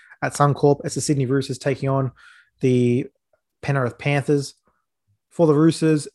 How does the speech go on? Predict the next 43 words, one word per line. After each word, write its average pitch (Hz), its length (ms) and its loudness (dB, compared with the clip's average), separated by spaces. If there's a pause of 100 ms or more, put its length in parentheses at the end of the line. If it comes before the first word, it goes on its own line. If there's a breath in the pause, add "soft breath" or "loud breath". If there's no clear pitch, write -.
Dal 147 260 2
Copley 151 380 -4
has 131 420 -4
completed 135 480 -2
his 139 320 -4 (140)
mid-season 139 420 -2
switch 139 240 -4
from 143 220 -4
the 127 60 0
Broncos, 143 440 0
so 127 80 -6
he 123 160 -2
will 131 140 -2
come 123 160 -6
straight 147 340 -2
into 143 200 -6
the 131 100 -4
wing 135 320 -2 (380 soft breath)
to 135 100 -2
replace, 127 560 0 (400 soft breath)
uh, 120 240 -2
Josh 127 280 -2
Morris, 135 220 -2
who 139 80 -2
was 123 100 -4
out 135 140 -4
with 127 120 -10
a 117 120 -10
hamstring 131 540 -4
injury. 143 320 0
So 139 120 0
that 127 60 2
moves 123 200 0
Joey 131 160 0
Manu 127 260 0
back 120 200 -4
into 127 140 -6
the 113 80 -12
centres, 127 320 0
Copley - 360 -4
on 120 180 -4
the 110 40 -4
wing. 139 280 4